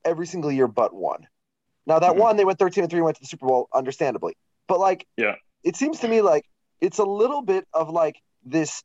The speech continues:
Speaker 1: jump we're making. So their over-under is ten and a half. In the
Speaker 2: Mm-hmm.
Speaker 1: last decade, only one team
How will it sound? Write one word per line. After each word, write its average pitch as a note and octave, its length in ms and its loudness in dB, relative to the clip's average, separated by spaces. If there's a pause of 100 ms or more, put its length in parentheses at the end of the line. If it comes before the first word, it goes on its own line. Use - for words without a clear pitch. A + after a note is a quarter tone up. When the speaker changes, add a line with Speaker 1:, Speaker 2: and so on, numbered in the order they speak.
(160)
Speaker 1:
jump F3+ 320 -2
we're E3 60 -6
making. C#3+ 180 -6
So E3 100 -14
their A3+ 180 4
over-under E3+ 540 2
is A#2+ 140 -6
ten D#3+ 180 -2
and D3 100 -4
a C#3 40 -6
half. C#3 400 -2 (640)
In F3+ 100 4
the G3 80 2
Speaker 2:
Mm-hmm. F#3 80 2
Speaker 1:
last A#3 260 0
decade, D#3 460 -2
only F3+ 220 -4
one E3+ 420 -2
team C#3+ 460 -8